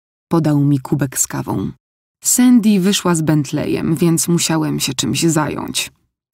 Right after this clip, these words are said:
Roześmiałem się. "Dobrze wiesz, że w termosie jest kawa". Pokręcił głową. "Nie.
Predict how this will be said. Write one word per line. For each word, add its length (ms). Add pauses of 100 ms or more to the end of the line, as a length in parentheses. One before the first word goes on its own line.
(180)
Roześmiałem 800
się. 260 (840)
"Dobrze 420
wiesz, 380
że 200
w 80
termosie 520
jest 260
kawa". 420 (540)
Pokręcił 540
głową. 480 (440)
"Nie. 380